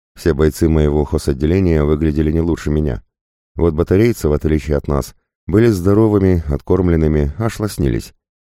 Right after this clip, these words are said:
Сытые, форма справная, чистая, даже у некоторых поглажена, оружие блестит, все побриты. Идеальное подразделение. Но так выглядела только наша вторая батарея.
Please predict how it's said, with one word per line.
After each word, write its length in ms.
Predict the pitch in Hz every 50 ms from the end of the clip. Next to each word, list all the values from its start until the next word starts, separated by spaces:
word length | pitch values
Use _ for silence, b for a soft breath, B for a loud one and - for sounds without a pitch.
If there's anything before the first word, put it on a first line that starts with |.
| _ _ _
Сытые, 580 | - - 92 - - - 78 67 64 60 55
форма 320 | - - - 71 71 71 65
справная, 600 | - - - 64 80 90 90 78 71 65 64 58
чистая, 560 | - - - 95 90 - - 71 64 58 55 - - _ _ _ _
даже 320 | - 65 82 98 95 92 98
у 60 | 95
некоторых 440 | 98 101 95 98 87 95 85 85 -
поглажена, 640 | 85 85 82 85 85 76 64 65 62 60 55 - _ _ _
оружие 420 | - 71 73 76 71 64 71 71
блестит, 460 | 65 64 67 - - - 104 104 - -
все 240 | - - - 71
побриты. 560 | - - 65 65 71 80 85 - - 53 - - _ _ _ _ _ _ _ _ _ -
Идеальное 540 | - 110 98 113 117 104 85 78 71 69
подразделение. 800 | - - - 67 67 62 57 67 65 64 58 57 57 57 53 55 - _ _ _ _ _ _ _ _ _
Но 120 | - 98 101
так 200 | - 123 113 107
выглядела 460 | 117 113 110 110 107 98 104 101 98
только 340 | - 101 95 92 - 101 92
наша 260 | 95 92 87 - 90
вторая 400 | 82 - 92 87 87 87 85 82
батарея. 580 | 78 82 - 87 87 87 73 67 58 55 53